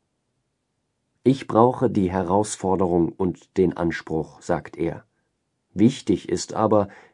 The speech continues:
nicht mehr die Kontrolle zu verlieren. Beim Runterschalten am Wochenende helfe ihm seine Familie und das gute alte Motto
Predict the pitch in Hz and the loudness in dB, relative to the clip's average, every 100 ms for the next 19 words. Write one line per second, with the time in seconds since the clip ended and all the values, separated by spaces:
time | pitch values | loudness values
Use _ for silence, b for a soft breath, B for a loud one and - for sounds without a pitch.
0 | - 110 113 - 107 98 98 92 101 95 | 2 4 4 2 2 2 -2 -2 -2 -4
1 | - 131 82 - 85 - 82 76 67 - | -2 -2 -2 -4 -6 -4 -2 -4 -6 -14
2 | - _ _ _ _ _ _ _ _ _ | -20 _ _ _ _ _ _ _ _ _
3 | _ _ _ _ _ _ 95 92 95 156 | _ _ _ _ _ _ 2 2 4 2
4 | 160 98 - 101 104 107 78 87 113 - | 2 -2 0 0 0 0 0 4 4 4
5 | 98 - 101 110 113 B B B 117 139 | 0 0 4 4 4 B B B 0 0
6 | 139 139 110 117 117 104 101 107 - 117 | 2 0 4 4 6 4 2 2 0 0
7 | 117 104 85 85 76 b b _ 117 175 | 4 4 4 0 -2 b b _ 4 4
8 | - - 107 - 143 170 - - 92 90 | 2 -2 -2 -4 -2 0 0 -2 0 0
9 | 95 107 95 87 87 - 117 135 | 0 -2 0 0 -2 0 0 0